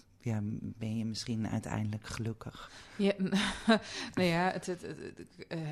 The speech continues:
Speaker 2: het, het ultieme geluk beschrijf je in je boek volgens het neoliberale systeem is natuurlijk vrijheid. Dat je niet meer met die rat race hoeft mee te doen, omdat je genoeg kapitaal hebt verzameld.
Speaker 1: Ja.
Speaker 2: Eh, <laughs> d-, d-,
Speaker 1: Ja,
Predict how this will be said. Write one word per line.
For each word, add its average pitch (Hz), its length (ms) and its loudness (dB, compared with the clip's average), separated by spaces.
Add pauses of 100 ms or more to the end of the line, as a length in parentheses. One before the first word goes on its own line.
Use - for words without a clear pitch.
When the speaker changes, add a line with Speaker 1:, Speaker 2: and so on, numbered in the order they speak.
(140)
Speaker 2:
het, 160 360 -2
het 170 160 0
ultieme 190 460 4
geluk 180 340 -2
beschrijf 165 420 0
je - 120 -2
in 165 120 0
je 160 80 2
boek 165 220 0
volgens - 300 0
het 170 80 4
neoliberale 170 580 6
systeem 156 380 2
is 143 60 -2
natuurlijk - 300 -2
vrijheid. 160 800 6 (180)
Dat - 140 -6
je 170 80 0
niet 180 320 6
meer 180 140 6
met 156 140 0
die 160 120 4
rat 160 260 4
race 156 380 4
hoeft 151 200 -6
mee 170 200 6
te 165 80 4
doen, 180 100 2
omdat 156 220 2
je - 60 -8
genoeg 165 340 0
kapitaal 180 580 6
hebt 180 200 2
verzameld. 147 600 0 (380)
Speaker 1:
Ja. 156 340 8
Speaker 2:
Eh, 147 60 6
<laughs> - 120 -10
d-, - 0 -
d-, 165 140 4
Speaker 1:
Ja, 196 60 4